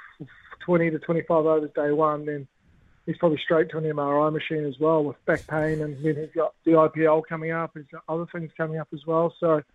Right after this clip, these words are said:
I think it was probably a if they did talk, speak to Trent, I think it would have been a mutual discussion that, um, this one's probably a good series to miss and maybe strengthen their depth and then look towards that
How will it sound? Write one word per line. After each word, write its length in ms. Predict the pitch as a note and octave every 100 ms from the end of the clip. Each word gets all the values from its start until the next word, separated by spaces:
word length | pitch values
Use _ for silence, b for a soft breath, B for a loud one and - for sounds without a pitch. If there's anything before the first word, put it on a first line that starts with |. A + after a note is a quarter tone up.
| b b b _ -
I 60 |
think 140 | A#2+ C#4
it 40 |
was 100 | F#3+
probably 320 | - F3 D#3
a 60 | D#3 _ _ _
if 100 | E3 E3
they 100 | F3
did 220 | G3 F#3
talk, 180 | F#3+ - _
speak 200 | - E3 D#3
to 60 |
Trent, 240 | - F3 G3+
I 80 |
think 160 | F3 F#3+
it 40 | F3+
would 120 | E3+
have 60 |
been 120 | E3 D#3+
a 40 |
mutual 480 | D#3 F#3+ - E3 D3 b b b _
discussion 520 | E3 - F3 - E3+ D#3+
that, 200 | D#3 -
um, 240 | E3+ D#3 D#3
this 100 | D#3+ -
one's 180 | D#3
probably 400 | - E3+ D#3 D3+ C#3 _ -
a 40 |
good 180 | D#3 E3 -
series 300 | E3+ D#3+ D#3
to 60 | D#3+
miss 180 | E3+ A3 - -
and 240 | D#3 D3+
maybe 260 | E3+ D#3+ D3+
strengthen 340 | - F3 E3+ E3
their 100 | D3+
depth 220 | G3+ - _ - -
and 380 | E3 E3 E3 D3+
then 300 | D#3 D3+ C#3+ B B B B -
look 140 | F3
towards 260 | - D#3+
that 100 | D3+